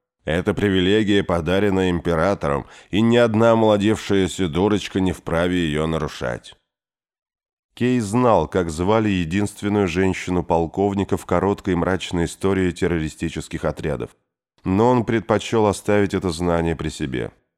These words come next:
Женщина, отправившая на тот свет полтораста тысяч чужих и пару сотен людей, имела право жить под каким угодно именем. Более того, под своим именем она прожила бы недолго.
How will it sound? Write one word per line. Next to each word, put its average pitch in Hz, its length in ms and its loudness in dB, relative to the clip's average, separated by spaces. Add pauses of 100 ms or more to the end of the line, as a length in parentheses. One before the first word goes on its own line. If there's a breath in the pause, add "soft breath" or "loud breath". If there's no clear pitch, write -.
(360)
Женщина, 95 600 0
отправившая 90 600 -2
на 85 160 0
тот 92 200 -4
свет 87 360 -4
полтораста 87 640 -2
тысяч 85 340 -4
чужих 82 500 -4 (280 loud breath)
и 104 120 2
пару 101 360 2
сотен 95 420 -2
людей, 92 500 0
имела 101 440 0
право 95 440 0
жить 85 340 -4
под - 180 -6
каким 95 520 -2
угодно 78 640 -2
именем. 60 540 -8 (640)
Более 92 440 2
того, 64 320 -4
под 95 200 -4
своим 127 460 2
именем 120 580 0
она 104 280 4
прожила 95 520 0
бы 90 140 0
недолго. 73 600 -2